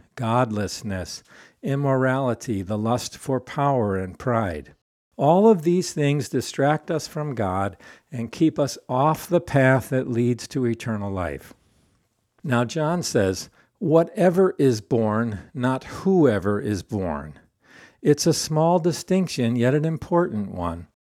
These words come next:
He's stating the principle in its most general sense, to emphasize not the individual believer, but the power of God. It is not the man,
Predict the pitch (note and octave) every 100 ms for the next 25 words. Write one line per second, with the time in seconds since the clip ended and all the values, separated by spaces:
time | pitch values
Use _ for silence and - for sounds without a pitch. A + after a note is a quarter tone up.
0 | _ - D#3 C#3+ - - E3+ F3+ G3+ E3+
1 | A#2+ - - F#3+ - A#2+ F#2 F#2+ G2+ -
2 | - _ D#3 F3 F#3+ - C#3+ C#3 C#3+ -
3 | B2 G#2+ A#2+ B2+ B2+ A#2 - C#3+ A#2 D#2+
4 | - - _ - B2 - D#3 - F#3 -
5 | C#3+ B2+ A2+ C3 B2 E3+ - D#3 C#3+ C3
6 | G#2 B2+ E3 E3+ D3+ B2+ G#2+ G#2+ A2 A2
7 | A#2 G#2+ B2 - A2+ - - D3+ D3+ B2
8 | G2 - B2 D#3 E2 C2+ - _ _ -
9 | - - - B2+ B2+ C3+ D3 F3+ F#3 D#3+
10 | C3+ C3 B2+ E2 F2+ A2